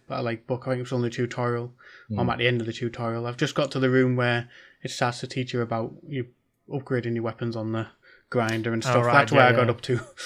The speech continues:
Speaker 2: Oh, you're, you're ahead
Speaker 3: That
Speaker 2: of
Speaker 3: is
Speaker 2: me.
Speaker 3: the point. Yeah, that's, that's the point where the blood runs start, which
Speaker 1: Yeah.
Speaker 3: are these, uh, repeated dungeon runs. Yeah.
Speaker 1: Yeah.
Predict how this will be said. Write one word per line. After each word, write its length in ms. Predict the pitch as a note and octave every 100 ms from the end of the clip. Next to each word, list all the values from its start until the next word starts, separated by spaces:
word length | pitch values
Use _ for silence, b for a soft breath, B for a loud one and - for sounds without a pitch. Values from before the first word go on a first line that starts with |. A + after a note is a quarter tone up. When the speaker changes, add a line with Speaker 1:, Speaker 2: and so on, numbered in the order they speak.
| B B _ _
Speaker 2:
Oh, 120 | G2 G2+
you're, 240 | G#2 G2+
you're 240 | G#2+ G#2+ G2
ahead 100 | F3
Speaker 3:
That 200 | F#3+ F#3
Speaker 2:
of 40 |
Speaker 3:
is 140 | F#3 F#3
Speaker 2:
me. 60 |
Speaker 3:
the 80 | D3+
point. 500 | - D#3 D3 C#3 - - - _ _ _ _ _ _ _ -
Yeah, 120 | C#3+
that's, 440 | D3+ F#3 F#3 - - -
that's 160 | E3+ E3
the 80 |
point 220 | D3+ D3+ C3+
where 80 |
the 80 | C3+
blood 260 | A#2+ B2+ A#2+
runs 220 | A#2+ G#2+
start, 340 | - A2 A2 - -
which 180 | B2+ A2+
Speaker 1:
Yeah. 80 |
Speaker 3:
are 160 | C3 C3
these, 400 | C3 B2 B2 -
uh, 240 | C3+ A#2+ A#2
repeated 480 | B2 - C3 A#2+
dungeon 440 | A#2 B2 B2 B2 A#2+
runs. 400 | A#2 A#2+ - - -
Yeah. 180 | B2+
Speaker 1:
Yeah. 120 | B2